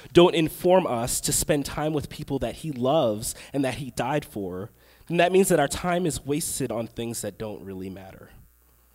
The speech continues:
Th-, there's this amazing book that I've been reading, and I just finished reading a couple weeks ago. It's called The Ruthless Elimination of Hurry. And it just talks about how there's so many different things in our lives that we're distracted by,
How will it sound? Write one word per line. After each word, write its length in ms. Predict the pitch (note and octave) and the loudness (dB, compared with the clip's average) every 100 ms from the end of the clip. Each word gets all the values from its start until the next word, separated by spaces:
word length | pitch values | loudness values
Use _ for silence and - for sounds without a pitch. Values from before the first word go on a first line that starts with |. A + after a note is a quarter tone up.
| _ _ _ _ _ _ _ - - _ - | _ _ _ _ _ _ _ -20 -20 _ -12
Th-, 120 | - B2+ | -8 -2
there's 160 | F3+ | 0
this 160 | A3 - | 2 0
amazing 680 | - C3 C#3 C#3+ B2 C#3 | 0 0 2 0 0 -2
book 300 | A#2+ A#2 G2+ | -2 -4 -4
that 180 | - G#2 | -4 -4
I've 280 | F#2+ G#2 G#2 | -4 -6 -6
been 220 | A2 G2+ | -6 -6
reading, 320 | G2+ G#2 F#2+ | -6 -6 -6
and 80 | F#2+ | -6
I 120 | A2 | -6
just 180 | C3 E3+ | -4 -4
finished 240 | D#3+ B2+ B2 | -2 -4 -4
reading 280 | A2 A2 | -4 -4
a 60 | - | -8
couple 200 | - A2 | -10 -8
weeks 180 | G2 - | -8 -8
ago. 220 | F#2+ F#2 | -8 -8
It's 100 | G2 | -6
called 200 | - C#3 | -4 -4
The 60 | G#2 | -4
Ruthless 440 | G#2+ B2 B2+ - | -4 -4 -4 -2
Elimination 500 | A#2 A2 G#2 G2 G2+ | -4 -4 -4 -6 -8
of 80 | F#2 | -10
Hurry. 400 | - F2+ D#2+ E2 _ _ - - - - | -10 -10 -10 -14 _ _ -20 -20 -12 -2
And 80 | |
it 40 | F3 | 0
just 160 | G#3 | 2
talks 200 | - F#3 | 2 2
about 180 | E3+ C#3+ | 0 -2
how 140 | C3 C3 | -2 -2
there's 200 | A#2+ - | -2 0
so 160 | F#3 | 0
many 160 | F#3 G3 | 0 0
different 340 | D3+ D3 - | -2 -4 -4
things 240 | B2 A#2+ A2 | -4 -4 -4
in 60 | |
our 80 | G#2 | -4
lives 320 | F#2+ F#2+ F#2+ | -2 -2 -4
that 80 | - | -8
we're 80 | F#2+ | -12
distracted 680 | - - - G#2+ - F#2+ - | -10 -10 -6 -6 -8 -14 -12
by, 360 | E2 D#2 F2+ | -12 -10 -12